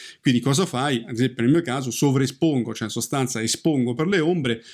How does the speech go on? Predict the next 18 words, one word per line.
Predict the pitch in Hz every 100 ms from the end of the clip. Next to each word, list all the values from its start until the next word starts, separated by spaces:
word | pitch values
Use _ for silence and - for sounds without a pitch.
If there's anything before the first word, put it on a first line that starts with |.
| -
fatta | - 156 135
la | 127
composizione, | 165 165 202 226 - 123 117 123
ritorno | 143 147 127 135 123 120 - - _
a | 135
esporre | 147 139 131 123 117
correttamente | 117 123 123 156 120 117 117
in | 110
modo | 113 113
da | 113 110
non | 110
bruciare | 120 113 113 110
le |
alte | 107 -
luci, | 117 113 -
eccetera, | - 110 104
eccetera. | - 98 92 92 - - - - - _ -
E | - 180 175